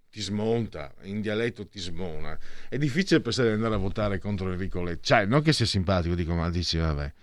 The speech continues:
non nasa, non spusa. Ma l'idea, come ha detto l'ascoltatore, di andare a votare contro tutti questi giornalisti qua, secondo me, che, cioè, nel senso appunto che un voto che gli smentisca, la Gruber, la Gruber,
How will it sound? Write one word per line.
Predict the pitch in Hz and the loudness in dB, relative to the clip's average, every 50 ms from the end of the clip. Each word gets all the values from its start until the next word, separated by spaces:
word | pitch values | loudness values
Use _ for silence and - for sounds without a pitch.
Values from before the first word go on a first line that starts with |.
| - - - | -20 -14 -4
non | - 110 113 113 | 0 2 4 4
nasa, | 117 123 127 131 120 120 113 | 6 6 6 4 4 4 2
non | 101 95 | 2 0
spusa. | 90 - - 85 78 76 - - 69 - - - - - - - - - - - - | -2 -4 -8 -10 -10 -8 -8 -10 -10 -10 -12 -16 -20 -20 -20 -20 -20 -20 -20 -20 -8
Ma | - 120 135 | 0 4 6
l'idea, | 151 165 170 202 165 135 | 6 8 8 8 6 6
come | - 127 113 120 | 6 4 2 4
ha | |
detto | 127 143 - 127 | 2 2 2 2
l'ascoltatore, | 113 98 - - 113 92 110 104 - 113 107 98 87 85 85 | 0 0 2 0 0 0 0 0 2 2 2 2 2 0 -2
di | 87 92 | -2 -2
andare | 95 98 98 95 104 127 131 | -2 -2 -2 0 0 4 4
a | 127 | 4
votare | 104 98 101 - - 113 107 98 87 85 82 - - - - - - - - | 4 4 0 0 0 0 0 0 0 -2 -4 -6 -8 -20 -20 -20 -20 -10 4
contro | - 202 214 214 196 135 - 139 135 127 | 6 8 8 8 8 6 4 2 0 2
tutti | - - 180 - - 127 | 2 2 2 2 2 2
questi | - 139 127 - 127 | 4 4 4 4 2
giornalisti | 107 117 123 113 117 113 117 131 127 - - 151 143 | 2 4 2 4 4 4 4 4 2 2 0 -2 -2
qua, | - 113 104 107 120 123 120 107 95 | 0 0 0 2 2 4 4 4 2
secondo | 90 - - 101 87 - 113 113 117 127 135 131 110 | 2 2 0 -2 -2 -2 -2 -2 0 0 0 0 0
me, | 87 78 80 87 98 110 104 87 80 76 73 71 65 64 65 71 73 - _ _ - - - | 0 0 -2 -2 -2 -2 -2 -2 -2 -2 -2 -4 -4 -6 -6 -8 -8 -12 _ _ -20 -20 -8
che, | - - 131 127 - | 2 2 2 2 2
cioè, | - - 131 113 107 | 2 4 4 6 6
nel | 98 98 | 4 4
senso | - 123 113 - 104 | 4 2 2 2 2
appunto | 85 104 117 107 98 92 | 2 2 2 2 2 0
che | - 101 | 2 2
un | 95 95 95 | 2 4 4
voto | 95 110 113 113 113 - - 101 90 | 6 6 6 6 6 4 2 0 0
che | 82 - 95 92 92 90 92 92 85 | 0 -2 0 2 2 2 2 0 0
gli | 87 92 101 101 | -2 0 0 0
smentisca, | 92 85 90 95 101 98 95 95 - - 110 107 107 101 - - - 95 85 82 | 0 0 0 0 2 2 2 0 0 2 4 4 4 4 2 0 0 0 0 2
la | 85 107 113 | 4 4 6
Gruber, | 113 165 196 226 220 196 151 156 120 107 92 82 82 | 8 8 8 10 8 8 8 6 6 6 2 0 2
la | 101 120 | 2 4
Gruber, | 120 127 170 190 196 160 127 131 110 95 92 90 | 6 8 8 8 8 8 6 6 4 4 2 -2